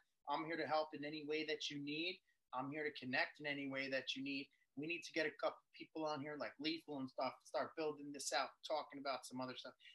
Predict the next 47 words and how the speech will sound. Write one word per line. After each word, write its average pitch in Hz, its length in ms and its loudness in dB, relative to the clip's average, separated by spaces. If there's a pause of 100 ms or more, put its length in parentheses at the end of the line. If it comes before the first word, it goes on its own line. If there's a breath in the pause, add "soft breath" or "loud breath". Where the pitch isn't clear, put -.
(120 soft breath)
There's 151 100 0
a 147 80 -2
whole 165 240 4
world 160 340 6
I'm 139 140 -2
developing 131 560 -2
out 120 220 -4
here 127 100 -2
in 120 80 -4 (100)
California. 120 600 -4 (460)
And, 135 440 4 (460)
you 147 100 0
know, 135 240 4 (140)
so, 135 440 0
and 127 180 -4
thanks 165 240 2
for 165 100 -2
the 156 100 -6 (100)
kind 151 260 0
words. 131 260 -2
I 123 100 2
appreciate 123 540 -4
that. 113 180 2
I've 131 200 2
been 165 200 0
trying 135 440 -2
to 123 60 -12
be, 123 360 -2 (580)
you 139 160 -2
know, 127 160 2
a 127 40 -4
stand-up 135 420 -4 (100)
guy. 131 240 6
And 143 80 2
I 156 140 4
know 175 260 6
that, 160 180 6
like, 147 160 4
growing 147 260 0
up 139 180 0
on 139 180 2
Long 127 180 0
Island, 135 320 0
everyone 131 360 -2
was 127 140 -6
afraid 127 380 -2
to 127 60 -20